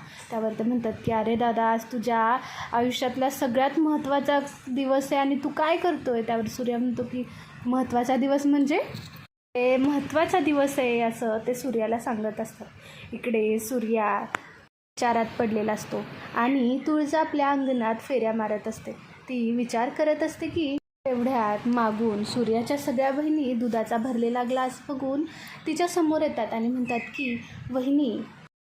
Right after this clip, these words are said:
दूध?" "अगं नकोय मला, मी खूप जेवली आहे म्हणून तर मी शतपावली करतीये."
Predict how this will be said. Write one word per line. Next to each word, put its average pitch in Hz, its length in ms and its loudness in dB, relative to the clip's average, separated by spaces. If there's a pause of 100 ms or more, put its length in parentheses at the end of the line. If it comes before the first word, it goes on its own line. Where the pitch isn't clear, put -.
(260)
दूध?" 311 360 4 (440)
"अगं 277 260 4
नकोय 302 340 2
मला, 339 320 4
मी 285 160 0
खूप 285 320 -4 (120)
जेवली 320 400 0
आहे 262 100 4
म्हणून 262 440 0
तर 294 140 2
मी 294 320 2
शतपावली 294 600 0
करतीये." 254 720 -2